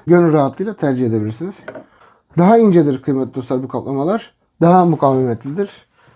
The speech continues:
Ee, küçük darbelerde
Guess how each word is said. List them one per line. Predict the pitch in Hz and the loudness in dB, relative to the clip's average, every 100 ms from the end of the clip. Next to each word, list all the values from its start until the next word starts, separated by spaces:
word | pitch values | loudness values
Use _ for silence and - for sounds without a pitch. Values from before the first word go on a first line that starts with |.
| _ _ _ | _ _ _
Ee, | 131 127 143 143 127 - _ | -2 2 2 2 -2 -8 _
küçük | - - 196 - - _ _ _ _ _ _ _ | -6 -4 -4 -6 -20 _ _ _ _ _ _ _
darbelerde | 147 170 175 160 147 139 190 | 0 2 4 4 2 0 -2